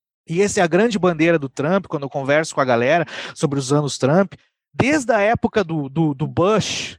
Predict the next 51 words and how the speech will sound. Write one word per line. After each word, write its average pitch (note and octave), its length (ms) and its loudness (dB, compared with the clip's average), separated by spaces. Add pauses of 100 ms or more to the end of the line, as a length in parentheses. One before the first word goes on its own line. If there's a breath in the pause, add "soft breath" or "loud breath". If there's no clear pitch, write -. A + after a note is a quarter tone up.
acho - 160 -12
que - 60 -20
foi F3 100 0
o D#3 40 0
Bush F3 260 0
que E3+ 100 -10
começou D#3+ 380 -6
com F3+ 80 -2
essa D#3+ 160 -2
brincadeira, C#3+ 500 0
passando G#3+ 420 -2
pelo G3 180 -2
Obama E3+ 340 -2
mais F3+ 260 0
ainda, E3+ 280 -4
o - 20 -8
grande G#3 300 -2
problema F#3+ 680 0
dos C#3 180 -6
Estados C3+ 420 0
Unidos B2+ 420 -12 (560)
era D#3 160 2
a C#3 60 0
baixa F#3 600 0
produtividade E3 1200 -2
e D#3+ 120 -2
a D#3+ 80 2
massa F3+ 500 -2
salarial E3+ 600 0
das F3 160 -4
pessoas F3+ 420 -4
se F3+ 100 -2
reduzindo. F#3 680 -4 (960)
E G3 120 4
por A3+ 160 2
isso C#4 140 2
que D4 100 -2
gerava A#3 340 0
desigualdade, G3 800 0
que - 100 -4
o E3 60 -2
Thomas G3+ 320 -2
Piketty G3+ 500 0
ganhou F3+ 220 6
muito A#3+ 220 0
dinheiro F#3 280 0
faz-, E3+ 160 -2
dizendo F#3 200 0
que - 100 -6
os D#3 120 -2
grandes G#3+ 680 0